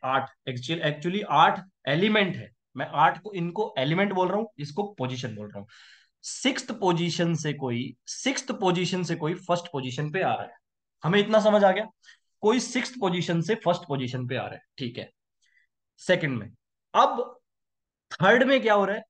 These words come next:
ये देखो, थर्ड में भी आपको फर्स्ट को ही देखना है, क्योंकि आपका सिर्फ और सिर्फ निगाह यहाँ है, आपको ये पॉइंट सोल्व करना है, आपको ये पॉइंट सोल्व करना है। इसकी मतलब आपको सिर्फ और सिर्फ यहाँ निगाह रखनी है। अब आपको यहाँ निगाह रखनी है। जेड कहाँ से आया होगा?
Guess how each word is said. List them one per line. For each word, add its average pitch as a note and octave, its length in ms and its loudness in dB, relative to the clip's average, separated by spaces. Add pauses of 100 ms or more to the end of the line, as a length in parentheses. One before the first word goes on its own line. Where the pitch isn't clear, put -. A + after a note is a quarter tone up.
(200)
ये D#3 380 2
देखो, C#3+ 320 -4 (200)
थर्ड G3 280 4
में G#3 160 4
भी G#3+ 120 4
आपको A3 240 4
फर्स्ट E3 300 0
को F3+ 120 -4
ही F3+ 100 -4
देखना D#3+ 300 -10
है, D3 80 -18
क्योंकि C4 400 -6
आपका G3+ 580 4
सिर्फ G3 340 -4
और E3 80 -4
सिर्फ D#3 220 -8
निगाह C#3+ 280 -2
यहाँ C#3 200 0
है, D3 100 -4
आपको C#3+ 320 -2
ये C#3+ 260 0
पॉइंट C3+ 360 -6
सोल्व A#2 260 -10
करना A#2 280 -14
है, A2 60 -20 (420)
आपको F3 280 2
ये F3+ 220 4
पॉइंट E3+ 300 0
सोल्व D#3 220 -4
करना C#3+ 260 -2
है। E3+ 140 -2
इसकी - 280 -10
मतलब D#3+ 240 -4
आपको D#3+ 260 0
सिर्फ A3 320 -4
और G3 80 0
सिर्फ D#3+ 200 -4
यहाँ C#3+ 200 -2
निगाह B2 220 -2
रखनी A2 260 -8
है। A2 100 -18 (460)
अब D#3+ 120 2
आपको F#3+ 280 4
यहाँ D3 220 2
निगाह A#2+ 240 -4
रखनी A2 260 -12
है। G#2 60 -14 (280)
जेड G#3+ 280 4
कहाँ G#3 160 6
से G3+ 100 4
आया G3 100 4
होगा? F#3+ 260 0